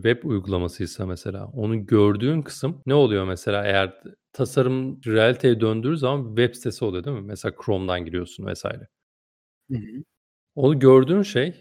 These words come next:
Speaker 1: eee, browser'da çalışan uygulamayı yazan insanlar front-end developer'lar oluyor. Yani bu ne oluyor? Ön yüz teknolojilerini kullanıyorlar. Bunlar mesela çoğunlukla, eee, U I ile alakalı şeyler oluyor,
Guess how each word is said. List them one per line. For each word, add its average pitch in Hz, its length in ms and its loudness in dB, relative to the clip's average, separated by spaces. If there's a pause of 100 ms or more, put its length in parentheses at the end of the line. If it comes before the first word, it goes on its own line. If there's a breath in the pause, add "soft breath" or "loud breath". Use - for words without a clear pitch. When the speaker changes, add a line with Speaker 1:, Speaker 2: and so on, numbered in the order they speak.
(440)
Speaker 1:
eee, 113 60 -8 (560)
browser'da 110 520 2
çalışan 113 440 -4
uygulamayı 107 460 -2
yazan 117 320 0
insanlar 120 440 -6 (120)
front-end 135 540 -2
developer'lar 90 540 -6
oluyor. 101 260 -14 (160)
Yani 107 260 2
bu 139 160 0
ne 160 120 0
oluyor? 131 500 2
Ön 156 240 2
yüz 147 260 0
teknolojilerini 120 720 -2
kullanıyorlar. 95 580 -10
Bunlar 101 240 -4
mesela 104 540 -4
çoğunlukla, 110 680 0 (640 soft breath)
eee, 110 60 -4 (920)
U 113 180 8
I 110 40 4
ile 107 100 0
alakalı 104 560 2
şeyler 101 380 2
oluyor, 87 440 -4